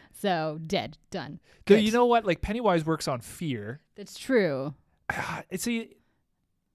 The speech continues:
Speaker 2: I guess it depends on whether we're going by the movie or the book.
Speaker 1: <laughs> How do you wanna take this?
Speaker 2: No, yeah, 'cause, like, in the movie, if you're not afraid of him, he can't hurt you. But in
Speaker 1: Yes.
Speaker 2: the book,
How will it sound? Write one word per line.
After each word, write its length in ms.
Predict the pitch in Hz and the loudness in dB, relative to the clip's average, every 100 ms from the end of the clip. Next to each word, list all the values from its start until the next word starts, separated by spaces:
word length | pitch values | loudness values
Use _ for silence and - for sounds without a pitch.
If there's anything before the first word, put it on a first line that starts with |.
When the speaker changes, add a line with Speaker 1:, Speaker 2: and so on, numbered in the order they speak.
| _ | _
Speaker 2:
I 80 | 165 | 0
guess 180 | 180 175 | 2 2
it 100 | 170 | -2
depends 280 | - 160 147 | -2 -2 2
on 60 | |
whether 100 | 143 | 2
we're 60 | 143 | 4
going 180 | 139 131 | 2 2
by 100 | 127 | 0
the 60 | 120 | 0
movie 280 | 139 151 | -2 0
or 40 | 139 | -2
the 100 | 123 | -4
book. 300 | 135 113 - 240 | -6 -8 0 0
Speaker 1:
<laughs> 1120 | - 220 - - _ _ - 427 - 302 - | 0 -4 -6 -14 _ _ -10 -10 -2 0 2
How 80 | 226 | 2
do 60 | |
you 60 | 214 | 2
wanna 100 | 214 | 0
take 180 | 196 180 | 0 -2
this? 160 | 160 - - _ | -4 -10 -16 _
Speaker 2:
No, 280 | 190 262 240 | 6 8 10
yeah, 160 | 220 220 | 8 4
'cause, 200 | 208 202 | 0 0
like, 160 | 220 | 0
in 100 | 208 | 0
the 60 | 208 | -2
movie, 680 | 208 226 208 214 208 190 190 | -2 -2 0 0 0 -2 -4
if 220 | 185 165 | -6 -4
you're 140 | 180 175 | 0 0
not 160 | 180 | 2
afraid 280 | 170 - 175 | 0 0 0
of 80 | 156 | 2
him, 280 | 151 139 131 | 0 -2 -6
he 100 | 135 | -10
can't 240 | 156 143 | -4 -4
hurt 300 | 139 147 - | 2 0 0
you. 200 | 123 117 - | -8 -8 -8
But 100 | 143 | -4
in 60 | |
Speaker 1:
Yes. 100 | 139 | -2
Speaker 2:
the 60 | 147 | 2
book, 260 | 175 - | 2 0